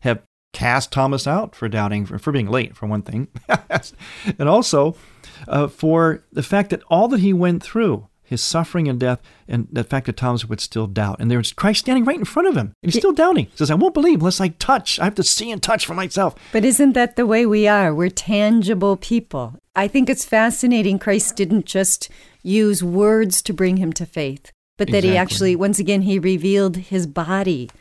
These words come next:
Speaker 2: to him. So to me, it harkens to the road to Emmaus,
Speaker 1: Mm-hmm.
Speaker 2: where Christ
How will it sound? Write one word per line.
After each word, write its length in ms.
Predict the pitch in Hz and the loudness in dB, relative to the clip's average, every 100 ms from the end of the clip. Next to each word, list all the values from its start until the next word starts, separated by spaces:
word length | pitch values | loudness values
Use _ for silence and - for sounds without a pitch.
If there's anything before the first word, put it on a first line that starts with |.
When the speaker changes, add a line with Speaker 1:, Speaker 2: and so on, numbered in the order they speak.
| _ _ | _ _
Speaker 2:
to 120 | - 240 | 0 2
him. 220 | 202 151 | 2 0
So 280 | - 196 180 | 0 0 -2
to 200 | - 233 | 0 4
me, 280 | 285 277 | 6 6
it 80 | 214 | 2
harkens 600 | 220 208 202 202 190 - - - - - - | 2 2 2 2 2 -2 -8 -20 -20 -14 -2
to 280 | 220 208 | 2 2
the 420 | 170 170 160 151 - | 2 2 2 -2 -2
road 260 | 185 214 208 | 2 2 2
to 160 | 208 | 0
Emmaus, 680 | 175 180 214 135 139 - - - | 2 2 2 0 -4 -6 -8 -6
Speaker 1:
Mm-hmm. 240 | 120 110 131 | -4 0 0
Speaker 2:
where 160 | 196 | 0
Christ 380 | 185 208 190 | 2 0 0